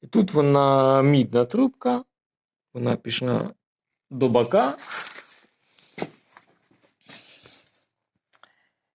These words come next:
пішла вона сюди до краніка, все.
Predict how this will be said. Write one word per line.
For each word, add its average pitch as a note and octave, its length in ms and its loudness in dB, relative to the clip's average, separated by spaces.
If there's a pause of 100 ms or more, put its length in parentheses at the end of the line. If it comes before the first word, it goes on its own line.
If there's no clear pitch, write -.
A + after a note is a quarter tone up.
(100)
пішла B2+ 240 -4
вона A#2 140 -4
сюди C#3+ 220 -4
до D#3+ 100 -4
краніка, A#3+ 600 -6 (760)
все. - 480 -4